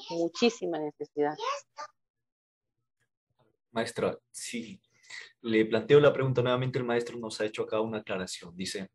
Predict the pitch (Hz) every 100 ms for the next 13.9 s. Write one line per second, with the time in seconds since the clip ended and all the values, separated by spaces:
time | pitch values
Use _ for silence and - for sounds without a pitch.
0 | _ - _ - - _ 101 101 113 117
1 | 120 123 120 107 - 110 - 104 104 104
2 | 101 107 107 110 - 95 98 - 104 117
3 | 117 110 98 - - - - 113 - 113
4 | - 107 104 101 98 - 104 104 98 101
5 | 101 98 95 95 92 92 90 101 - 95
6 | - _ - - - 110 135 143 143 120
7 | 127 123 120 110 117 113 113 - 104 107
8 | 104 - - 117 110 107 - _ _ 117
9 | - 117 156 170 139 117 107 156 156 113
10 | 101 101 101 131 165 120 104 98 98 110
11 | 113 113 117 113 113 92 113 117 110 107
12 | 107 110 110 107 - 107 101 104 98 98
13 | 101 95 87 90 92 92 92 104